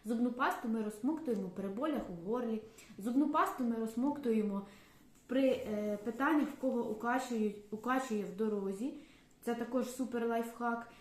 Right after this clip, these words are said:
Зубна паста використовується при ангінах,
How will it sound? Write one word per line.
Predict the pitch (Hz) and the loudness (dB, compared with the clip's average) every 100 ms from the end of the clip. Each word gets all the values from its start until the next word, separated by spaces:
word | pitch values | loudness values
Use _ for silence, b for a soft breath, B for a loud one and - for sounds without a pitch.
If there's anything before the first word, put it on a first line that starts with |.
| B | B
Зубна | 196 233 269 277 | -6 2 4 4
паста | 294 359 359 277 | 2 2 2 -2
використовується | 220 233 254 254 - 285 247 226 220 | -2 -2 -2 -2 -2 0 2 2 0
при | 214 247 247 | -2 -2 0
ангінах, | 208 185 196 185 202 | -2 -2 -2 -2 -2